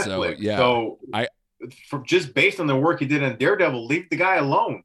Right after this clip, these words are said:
Speaker 2: <laughs> Let just
Speaker 1: I know.
Speaker 2: <laughs> let him do what he needs to do.
Speaker 1: Especially at that price tag.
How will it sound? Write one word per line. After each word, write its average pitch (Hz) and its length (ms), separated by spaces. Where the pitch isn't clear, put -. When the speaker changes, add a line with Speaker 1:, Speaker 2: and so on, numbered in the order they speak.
Speaker 2:
<laughs> - 100
Let 156 280
just 147 220
Speaker 1:
I 95 120
know. 95 340
Speaker 2:
<laughs> - 140
let - 180
him 196 120
do 196 140
what 185 80
he 185 80
needs 196 240
to 196 80
do. 370 420
Speaker 1:
Especially 190 360
at 170 100
that 165 200
price 170 300
tag. 87 420